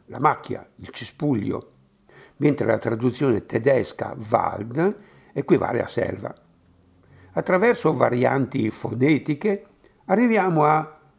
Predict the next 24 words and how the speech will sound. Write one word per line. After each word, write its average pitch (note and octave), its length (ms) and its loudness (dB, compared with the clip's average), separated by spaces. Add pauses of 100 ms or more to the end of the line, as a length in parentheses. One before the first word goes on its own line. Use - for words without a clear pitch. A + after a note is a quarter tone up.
(120)
buschetta C#3 1000 -2 (540)
per D#3 160 2
indicare C3 560 2
fuscello A#2 680 0
e F#3 120 4
anche C#3 440 2
quel B2 440 2
gioco C3 540 2
detto B2 560 2 (560)
delle D#3+ 380 4
buschette, B2 720 -2 (520)
usato D3+ 540 2
quando C3+ 400 2
si - 160 -2
voleva C#3 380 2
operare C3 500 2
un B2+ 180 2
sorteggio. G#2+ 680 -4 (1040)
Se - 180 2
poi A#3 220 4
passiamo C#3 480 2
al A2+ 100 2
verbo A2+ 720 2
buscar C3 1000 -4